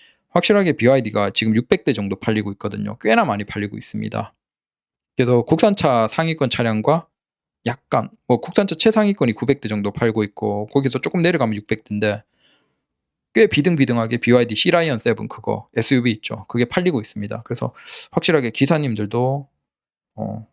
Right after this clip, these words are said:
이걸 적극적으로 사는구나 라는 것이고, 그리고 내년 되면 이제 샤오펑이라는,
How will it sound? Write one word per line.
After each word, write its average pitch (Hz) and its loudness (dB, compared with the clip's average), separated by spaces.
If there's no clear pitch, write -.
이걸 117 2
적극적으로 117 -2
사는구나 135 -4
라는 113 0
것이고, 110 -6
그리고 165 6
내년 131 4
되면 131 2
이제 107 -4
샤오펑이라는, 180 2